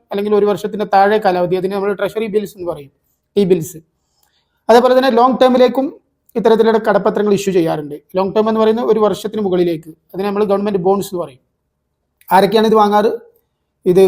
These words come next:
കമേഴ്ഷ്യൽ ബാങ്ക്സ് വാങ്ങാറുണ്ട്, ഫൈനാൻഷ്യൽ ഇൻസ്റ്റിറ്റ്യൂഷൻസ് വാങ്ങാറുണ്ട്,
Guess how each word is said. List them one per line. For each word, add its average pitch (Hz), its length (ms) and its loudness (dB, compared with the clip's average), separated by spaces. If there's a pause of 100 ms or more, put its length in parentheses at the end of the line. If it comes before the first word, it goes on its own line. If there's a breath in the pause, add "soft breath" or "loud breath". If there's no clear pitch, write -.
കമേഴ്ഷ്യൽ 185 380 2
ബാങ്ക്സ് 196 320 0
വാങ്ങാറുണ്ട്, 208 360 0 (100)
ഫൈനാൻഷ്യൽ 190 460 -6
ഇൻസ്റ്റിറ്റ്യൂഷൻസ് 208 640 -12
വാങ്ങാറുണ്ട്, 208 420 -4